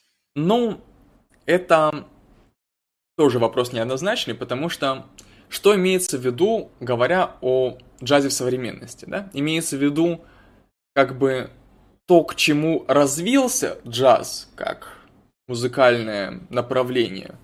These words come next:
в современности, или то, как люди в современности пытаются играть классический джаз.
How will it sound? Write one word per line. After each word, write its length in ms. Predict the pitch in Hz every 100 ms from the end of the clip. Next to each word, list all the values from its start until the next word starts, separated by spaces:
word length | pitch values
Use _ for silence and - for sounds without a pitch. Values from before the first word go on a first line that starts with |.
| _
в 80 | -
современности, 800 | 127 117 120 110 - 120 - - - - - _
или 260 | 139 147 160
то, 240 | 160 247
как 220 | 196 180 185
люди 220 | 190 170
в 60 |
современности 1200 | - 170 147 156 180 247 262 185 131 - - 69 - _ _ _ _
пытаются 640 | 139 208 220 220 - 156
играть 340 | 139 156 175 -
классический 760 | - 143 143 143 - 117 -
джаз. 540 | 85 104 - - -